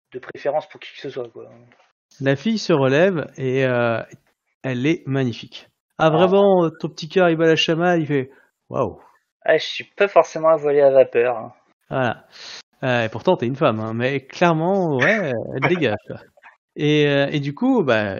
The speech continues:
Speaker 2: bah, tu, tu vois même d'ailleurs que la plupart des gens qui se relèvent à côté d'elle s-,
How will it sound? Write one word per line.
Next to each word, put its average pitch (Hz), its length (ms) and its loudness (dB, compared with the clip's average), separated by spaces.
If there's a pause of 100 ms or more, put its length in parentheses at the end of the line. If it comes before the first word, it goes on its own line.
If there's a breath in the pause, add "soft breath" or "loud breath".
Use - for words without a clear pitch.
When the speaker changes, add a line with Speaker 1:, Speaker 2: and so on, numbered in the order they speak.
(640)
Speaker 2:
bah, 135 320 -8
tu, - 120 -8
tu 156 120 -4
vois 185 80 6
même 226 200 0
d'ailleurs 180 340 4
que 170 100 0
la 131 180 2
plupart 170 360 0
des 127 280 -4
gens 151 220 -4
qui 143 140 -12
se - 100 -14
relèvent 139 280 0
à 123 80 2
côté 120 240 -10
d'elle 196 200 0
s-, - 240 -20